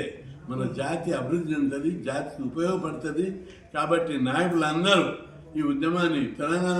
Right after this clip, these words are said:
ఉద్యమం ఎట్లయితే ఫ్లేరప్ చేసిర్రో, బీసీ ఉద్యమాన్ని కూడా అట్లా ఫ్లేరప్ చేయాలి, ఇంటెన్సిఫై చేయాలి.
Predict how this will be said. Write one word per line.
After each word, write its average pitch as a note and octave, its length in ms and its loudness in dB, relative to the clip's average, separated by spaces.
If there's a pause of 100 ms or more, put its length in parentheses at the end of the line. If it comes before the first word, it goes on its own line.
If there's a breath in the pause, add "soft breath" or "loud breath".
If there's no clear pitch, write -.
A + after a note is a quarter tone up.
ఉద్యమం E3 300 2
ఎట్లయితే D3+ 320 -2 (120)
ఫ్లేరప్ E3+ 420 4
చేసిర్రో, D3+ 440 0 (680 loud breath)
బీసీ F#3 360 -2
ఉద్యమాన్ని D#3 500 -2
కూడా D3 180 0
అట్లా A#2+ 200 -6 (220)
ఫ్లేరప్ B2 460 -2
చేయాలి, F2+ 280 -8 (480)
ఇంటెన్సిఫై F3+ 540 -2 (100)
చేయాలి. D3+ 340 2